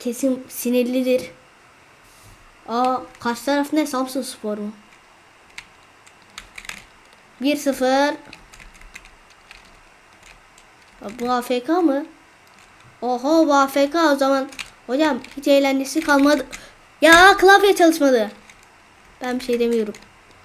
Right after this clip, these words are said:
Ve üstten üç bir. Anlayan anladı. Adamın kafasından sekiyor. Derken dört bir. E, bunu kazanması çok kolay olacak o zaman he. Bir maç daha yapalım.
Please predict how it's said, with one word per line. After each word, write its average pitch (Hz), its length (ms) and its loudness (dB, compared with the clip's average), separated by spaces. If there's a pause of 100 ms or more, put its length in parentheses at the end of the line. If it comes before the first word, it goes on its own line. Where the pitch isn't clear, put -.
(2500)
Ve 233 320 -4
üstten 240 400 -6 (360)
üç 269 200 -2
bir. 226 460 -6 (420)
Anlayan 226 460 -4
anladı. 226 500 -6 (840)
Adamın 240 160 -8
kafasından 226 600 -2
sekiyor. 233 500 -6 (1080)
Derken 254 680 -4 (300)
dört 240 320 -2
bir. 208 420 -6 (720)
E, 247 220 -4
bunu 269 300 0
kazanması 311 520 2
çok 370 160 0
kolay 320 200 4
olacak 220 340 0
o - 40 -4
zaman 214 280 -4
he. 254 180 0 (160)
Bir 240 100 -2
maç 254 220 -4
daha 277 120 0
yapalım. 233 380 -4